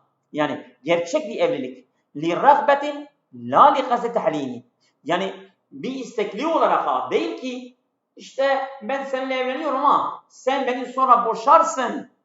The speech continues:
Ben gidip birinci eşimle evleneceğim. O şekilde de değildir ha. Yani onunla evlenip tekrar onu bırakmayabilir.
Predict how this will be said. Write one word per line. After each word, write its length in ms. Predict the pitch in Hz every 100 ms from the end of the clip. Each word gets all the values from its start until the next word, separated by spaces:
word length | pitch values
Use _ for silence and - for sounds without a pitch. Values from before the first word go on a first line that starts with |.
| _ -
Ben 240 | 208 240
gidip 460 | 233 233 - - _
birinci 560 | 185 196 208 185 - -
eşimle 420 | 208 202 247 226
evleneceğim. 880 | 208 196 185 180 175 170 190 139 117 _ _ _ -
O 500 | 196 269 240 170 - - -
şekilde 540 | - 190 294 240 160
de 80 | 156
değildir 380 | 220 180 131 123
ha. 340 | 147 147 - - _ _ _ _ _ _ _ _ _ _
Yani 180 | 170 185
onunla 480 | 196 214 254 269 -
evlenip 500 | 214 196 233 302 - _ _ _
tekrar 280 | 269 269 233
onu 480 | 220 247 254 - - _
bırakmayabilir. 920 | 135 214 - 196 240 190 160 127 -